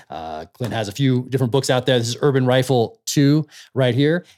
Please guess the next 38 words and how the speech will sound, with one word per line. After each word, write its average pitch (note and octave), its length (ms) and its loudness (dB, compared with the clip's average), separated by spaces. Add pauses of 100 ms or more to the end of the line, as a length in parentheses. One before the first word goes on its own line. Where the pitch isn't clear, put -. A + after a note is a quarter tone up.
And G#2+ 380 -4
if G2+ 60 -6
you B2 40 -2
haven't A#2+ 140 -4
listened B2+ 160 -6
to A#2+ 60 -2
our A2 80 -2
podcast, A2+ 680 -4
definitely A#2 280 -2
check A2+ 200 -2
it A#2+ 60 2
out. A2+ 160 2
I G2 80 -2
think G3 240 -4 (240)
when C#3 100 0
you C#3 60 4
look D3 100 2
at D3+ 60 -2
the A#2+ 80 -6
analytics, A#2+ 480 -2
it's G2 120 -12
one A2+ 120 -2
of G#2+ 40 -4
the A2 60 -2
most, G#2+ 320 -6
uh, G2 320 -4 (320)
uh, F#2 560 -10 (360)
popular A2 340 -6
ones. D#2+ 380 -10
So E2 260 -10 (280)
if F#2 360 -8
you A#2 60 -8
haven't A2 180 -8
listened C3 280 -2
to C3+ 120 0
Clint D#3 300 0
on C#3 160 2
Instagram, D#3 520 2